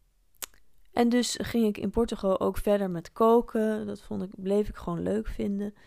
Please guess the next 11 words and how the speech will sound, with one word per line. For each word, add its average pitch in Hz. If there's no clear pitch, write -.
En 220
op 208
een -
gegeven 220
moment 202
heb 175
ik -
ook 170
mijn 170
eigen 170
restaurant 190